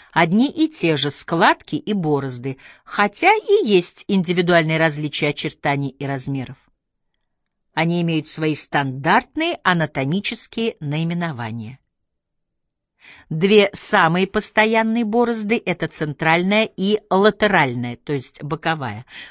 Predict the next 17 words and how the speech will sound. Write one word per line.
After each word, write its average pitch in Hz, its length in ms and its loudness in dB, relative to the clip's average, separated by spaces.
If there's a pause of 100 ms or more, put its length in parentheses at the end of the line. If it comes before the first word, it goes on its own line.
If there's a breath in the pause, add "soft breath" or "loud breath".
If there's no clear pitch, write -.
расположенные, 160 760 0
соответственно, 202 920 -2 (160 soft breath)
в - 160 -20
каждом 143 420 -2
полушарии. 117 680 -10 (1040 loud breath)
Полушария 220 580 4
головного 208 460 4
мозга 208 340 0
по 208 140 0
своему 202 480 0
строению 202 760 0 (300 loud breath)
представляют 196 580 0
собой 254 300 2
зеркальное 208 640 2
отражение 156 560 -2
друг 131 200 -10
друга. 127 360 -12